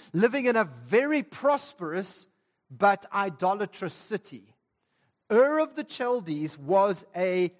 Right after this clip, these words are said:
great city. It was a prosperous city. It was an economic hub. It was a place of great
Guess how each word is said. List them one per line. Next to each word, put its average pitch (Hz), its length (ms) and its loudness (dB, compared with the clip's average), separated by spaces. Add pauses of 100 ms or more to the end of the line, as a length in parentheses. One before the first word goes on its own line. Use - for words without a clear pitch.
(200)
great 214 420 -2
city. 107 580 -14 (480)
It 190 120 2
was 208 160 2
a 220 40 -2
prosperous 262 680 -2
city. 254 340 -8
It 170 120 -4
was 180 140 -4
an 180 140 -4
economic 208 640 -2
hub. 220 580 -2 (1300)
It 208 160 2
was 208 220 4
a 208 60 -2
place 233 540 -4
of 175 220 -2
great 202 320 -2